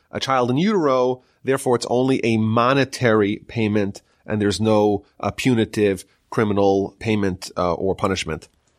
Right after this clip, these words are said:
I think this is another complicated subject that I don't, I don't like really talking about,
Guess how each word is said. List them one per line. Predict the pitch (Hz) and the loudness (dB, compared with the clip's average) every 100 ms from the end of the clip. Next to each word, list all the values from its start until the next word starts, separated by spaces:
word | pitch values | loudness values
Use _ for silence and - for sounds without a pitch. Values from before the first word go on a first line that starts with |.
| _ | _
I | 143 | -2
think | 143 151 | 0 0
this | 131 | 0
is | 110 | 2
another | 107 117 120 | 2 2 0
complicated | 120 117 120 117 110 110 - _ _ | 0 0 2 0 0 -4 -8 _ _
subject | - 117 104 127 - | -2 -2 0 -2 0
that | 104 | 0
I | 107 | 2
don't, | 107 - - | 0 -4 -4
I | |
don't | 110 | -2
like | 101 101 | -2 -2
really | 104 | -4
talking | 101 110 107 135 | -2 -2 0 0
about, | 131 131 135 135 | 2 2 2 -2